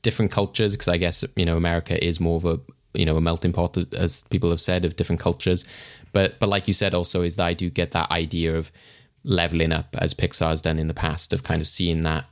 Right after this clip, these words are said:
you know, upgrade each time and seeing how they can push the boundaries. Um, and I think that the, the history element is interesting, is the fact that obviously America hasn't got as deep a history as a lot of countries, but that's maybe where a lot of the kind of spooky,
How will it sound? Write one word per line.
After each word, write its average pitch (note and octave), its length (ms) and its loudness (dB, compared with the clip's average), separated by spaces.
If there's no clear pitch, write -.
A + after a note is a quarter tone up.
you F#2 80 0
know, E2 120 4
upgrade E2 480 0
each - 240 -2
time D#2+ 360 2
and D#2+ 140 0
seeing E2 280 0
how D#2+ 140 2
they D#2+ 120 0
can D#2+ 160 -2
push - 220 -2
the F2 80 -4
boundaries. D#2+ 640 2
Um, D#2+ 460 2
and F2 100 2
I E2+ 60 2
think E2 420 -2
that - 320 -2
the, E2 320 2
the A#2+ 80 4
history F#2+ 640 0
element F2 400 0
is E2+ 120 0
interesting, E2+ 560 0
is D#2+ 120 -2
the F2 80 -2
fact E2+ 280 -2
that F2+ 160 0
obviously F2 280 0
America F2 360 0
hasn't F2 280 0
got E2+ 140 0
as E2+ 120 0
deep E2+ 240 -2
a E2+ 60 4
history F#2+ 560 0
as F2 180 -2
a F2 60 2
lot E2+ 180 2
of F#2+ 100 -2
countries, E2+ 480 0
but - 160 -2
that's - 240 2
maybe F2+ 240 2
where E2+ 360 2
a E2 40 0
lot F2 200 2
of E2+ 120 -2
the F2+ 80 0
kind E2+ 200 0
of E2+ 60 0
spooky, F2 680 0